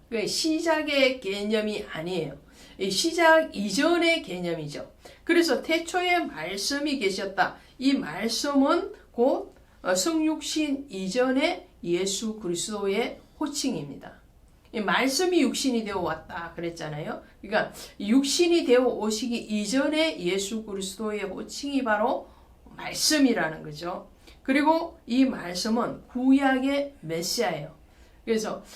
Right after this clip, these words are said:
말씀을, 음, 이,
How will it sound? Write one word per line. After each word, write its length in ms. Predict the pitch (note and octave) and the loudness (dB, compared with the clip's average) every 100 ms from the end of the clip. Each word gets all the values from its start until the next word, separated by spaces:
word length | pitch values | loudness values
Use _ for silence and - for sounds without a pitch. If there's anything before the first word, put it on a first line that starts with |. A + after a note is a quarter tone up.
| - | -18
말씀을, 1600 | - F#3 G#3 C4+ C4+ F4 E4+ E4+ E4 E4 D#4+ D#4+ D#4 D4 C#4 C#4+ C#4+ - - | -4 0 2 2 2 4 6 6 4 2 2 2 0 0 -2 -4 -8 -18 -6
음, 840 | A3 A3 G#3+ - - - - - - - - - _ - - - | -2 0 0 -2 -10 -16 -14 -14 -16 -20 -20 -20 _ -20 -20 -14
이, 320 | - A3+ G#3 | -4 -2 -2